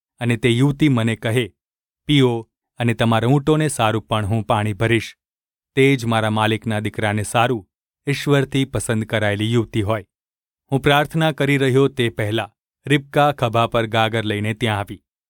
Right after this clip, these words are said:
અને તેણે કૂવા પાસે આવીને પાણી ભર્યું. તેથી મેં તેને કહ્યું, 'કૃપા કરીને મને પાણી પીવડાવ.'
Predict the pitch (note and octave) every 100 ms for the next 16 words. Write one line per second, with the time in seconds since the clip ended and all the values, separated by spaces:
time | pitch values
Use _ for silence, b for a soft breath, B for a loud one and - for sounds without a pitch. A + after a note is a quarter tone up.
0 | _ C3 C3 C#3 C3 C3+ C#3+ C#3 C#3+ C#3+
1 | C#3+ C#3+ A2+ G#2 G#2 A#2 B2 A2+ A2+ G2+
2 | G#2+ G#2 _ _ _ _ _ C3 C3 D3
3 | C#3+ E3+ F3 E3+ B2+ B2 A#2+ - _ _
4 | _ _ _ - D3+ D3 D#3 C#3 A#2+ A#2
5 | A2+ A2+ A2 A2 A2+ G#2+ A2 A2 G#2 G#2+